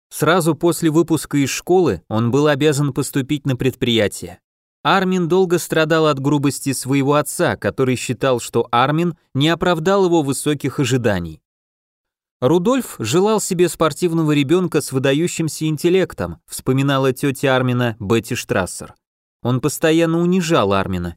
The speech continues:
и часто у всех на глазах». Положение еще больше ухудшалось тем, что к своему сыну Герду, бывшему на десять лет младше Армина, Рудольф относился со снисходительностью.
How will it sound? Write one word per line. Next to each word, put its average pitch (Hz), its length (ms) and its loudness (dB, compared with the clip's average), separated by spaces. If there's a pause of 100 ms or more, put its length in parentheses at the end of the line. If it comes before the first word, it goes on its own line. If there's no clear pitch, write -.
и 107 100 -4
часто 156 380 -2
у 110 80 0
всех - 320 -4
на 120 80 -2
глазах». 98 600 -4 (840)
Положение 196 560 2
еще 190 240 2
больше 185 340 0
ухудшалось 160 680 0
тем, 185 240 0
что 147 200 -2
к - 60 -6
своему 143 400 0
сыну 131 320 -2
Герду, 127 420 0
бывшему 131 460 -2
на 123 160 0
десять 123 400 -4
лет 127 220 0
младше 113 400 -2
Армина, 98 480 0 (320)
Рудольф 151 480 2
относился 160 640 -2
со 139 160 -6
снисходительностью. 151 1120 -4